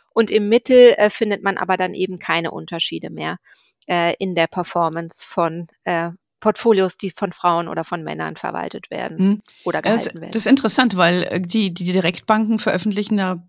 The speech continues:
Speaker 2: hm, häufig auch mal so Studien über die Portfolios Männer, Frauen. Und da ist man ja verleitet zu sagen,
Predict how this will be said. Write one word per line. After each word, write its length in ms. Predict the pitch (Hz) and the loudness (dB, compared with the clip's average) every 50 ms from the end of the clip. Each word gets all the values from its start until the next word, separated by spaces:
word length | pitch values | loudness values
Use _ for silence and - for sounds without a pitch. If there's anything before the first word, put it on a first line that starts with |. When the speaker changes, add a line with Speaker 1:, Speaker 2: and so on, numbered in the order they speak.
| _ - | _ -14
Speaker 2:
hm, 240 | - - 175 170 165 | -8 -4 -4 0 0
häufig 320 | 180 180 180 202 190 - | 0 0 0 -2 -2 -2
auch 80 | - 180 | 0 2
mal 180 | 196 175 170 | 2 0 0
so 160 | 165 160 160 165 | 0 -2 -4 -4
Studien 380 | - - 202 190 208 214 180 | -2 -2 -2 0 0 0 0
über 260 | 175 170 185 175 170 | 0 0 0 0 -2
die 100 | 160 180 | -2 -4
Portfolios 520 | 175 - 175 - - 185 180 190 190 180 - | -6 -6 -8 -4 -2 0 0 0 0 0 -2
Männer, 160 | 180 180 175 | -2 -2 -2
Frauen. 240 | 175 - 156 175 220 - _ _ _ _ - - _ _ _ | -2 0 0 0 0 -2 _ _ _ _ -20 -20 _ _ _
Und 220 | _ 190 185 175 - | _ -2 0 0 2
da 200 | - 101 - - | 4 4 4 4
ist 180 | - 240 - 277 | 2 0 2 4
man 140 | 277 262 | 6 6
ja 100 | 254 240 | 6 4
verleitet 440 | - - 240 226 196 202 220 254 254 - | 2 2 2 2 2 2 0 0 -2 -2
zu 100 | 254 220 | -2 2
sagen, 540 | 208 180 180 214 240 262 285 - - _ | 4 4 4 4 4 2 0 0 -6 _